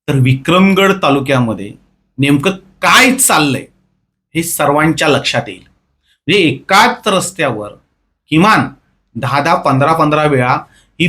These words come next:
बिलं काढली गेलीत आणि आता पुन्हा एकदा पीडब्ल्यूडी त्या रस्त्यांवर कामं मंजूर करतंय, त्याच रस्त्यांवर जिल्हा परिषद मंजूर करतंय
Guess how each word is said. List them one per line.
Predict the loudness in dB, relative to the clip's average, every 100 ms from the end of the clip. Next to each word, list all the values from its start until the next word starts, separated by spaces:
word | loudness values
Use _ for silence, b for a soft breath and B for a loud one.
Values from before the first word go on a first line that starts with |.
| 0
बिलं | 2 2 0
काढली | 0 2 2 4
गेलीत | 2 0 -4 _ _ _ _ -4
आणि | -2
आता | -2
पुन्हा | -2 2 4 4
एकदा | 2 0 -10 _ _ _ _ _ _ _ -2
पीडब्ल्यूडी | 0 2 2 2
त्या | 2
रस्त्यांवर | 0 -2 -4 0 0 0 -4 _ _ _ _ _
कामं | 0 2
मंजूर | 2 2 2 2
करतंय, | 0 0 0 -2 -6 _ _ _ _ _ _
त्याच | 0 0 0
रस्त्यांवर | -4 -2 0 0
जिल्हा | 0 0 2
परिषद | 0 -2 0
मंजूर | 0 0 -2
करतंय | -4 -6 -10